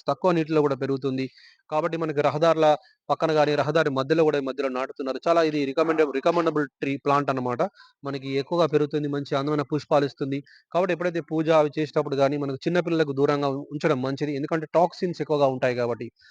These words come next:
అంతేకాకుండా పర్యావరణ పరంగా కూడా చాలా మేలు ఉంది. ఈ, ఇవి ఇన్సెక్ట్స్‌ను, పాలినేటర్స్‌ను మనకి ఎక్కువగా తీసుకుంటాయి అనమాట. ఇన్సెక్ట్స్‌ని, పాలినేటర్స్‌ని అట్రాక్ట్ చేస్తాయి. వాటి వల్ల కూడా మనకి పాలినేషన్ అనేది యూజ్ అవుతుంది. చాలా చిన్న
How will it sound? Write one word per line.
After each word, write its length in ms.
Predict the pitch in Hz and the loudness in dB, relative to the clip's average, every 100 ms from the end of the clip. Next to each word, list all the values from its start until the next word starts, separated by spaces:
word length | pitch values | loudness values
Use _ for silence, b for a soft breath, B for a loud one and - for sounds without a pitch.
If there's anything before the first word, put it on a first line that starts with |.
| b b _ - | b b _ -8
అంతేకాకుండా 440 | 165 214 190 180 | -2 0 2 0
పర్యావరణ 440 | 170 151 175 202 190 | 2 4 6 6 4
పరంగా 260 | 165 170 | 2 4
కూడా 180 | 170 160 160 | 2 2 4
చాలా 140 | 147 | 2
మేలు 240 | 135 147 156 | 4 2 2
ఉంది. 200 | 147 151 b b - | -2 -6 b b -6
ఈ, 80 | 143 147 151 | -2 0 -2
ఇవి 240 | 151 160 151 - _ - | 0 0 0 -8 _ -8
ఇన్సెక్ట్స్‌ను, 580 | 170 - 233 - 196 180 | -8 0 -2 0 -2 -2
పాలినేటర్స్‌ను 760 | - 151 180 175 175 165 170 160 156 139 | 2 4 4 2 0 -2 -2 0 -2 -4
మనకి 300 | 143 143 151 | -4 -2 -2
ఎక్కువగా 500 | 135 131 175 170 156 | 0 2 4 6 6
తీసుకుంటాయి 520 | 135 165 151 165 143 123 | 6 0 -2 0 2 2
అనమాట. 200 | 110 107 117 | 0 -4 -4
ఇన్సెక్ట్స్‌ని, 440 | 147 - - 170 | -6 -4 -4 -2
పాలినేటర్స్‌ని 580 | 165 143 147 147 147 147 | 0 2 2 -2 -6 -6
అట్రాక్ట్ 380 | 135 190 175 - | 0 0 0 -2
చేస్తాయి. 300 | 147 - 131 b b b - | -2 0 -2 b b b 0
వాటి 180 | 151 190 | 4 4
వల్ల 140 | 190 | 4
కూడా 140 | 185 | 4
మనకి 240 | 175 160 151 156 | 4 2 -2 2
పాలినేషన్ 440 | 156 160 156 151 | 2 2 -2 -4
అనేది 200 | 143 139 135 | -4 -4 -4
యూజ్ 160 | 143 | 0
అవుతుంది. 340 | 139 131 131 127 120 B B | 0 0 -4 -6 -10 B B
చాలా 260 | - 151 147 | 0 4 4
చిన్న 220 | 139 156 | 2 -2